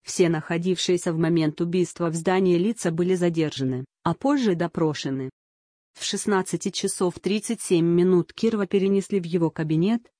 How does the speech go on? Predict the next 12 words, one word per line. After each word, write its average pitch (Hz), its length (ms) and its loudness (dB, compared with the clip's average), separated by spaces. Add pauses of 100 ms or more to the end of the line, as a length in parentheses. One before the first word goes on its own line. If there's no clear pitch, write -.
(120)
и 185 80 4
на 180 140 4
столе 190 380 2
заседаний 170 580 0
врачи 175 380 -2
продолжали 170 540 0
оказывать 175 580 0
ему 180 200 4
уже 165 240 2
бесполезную 196 840 2
медицинскую 170 680 0
помощь. 147 580 -2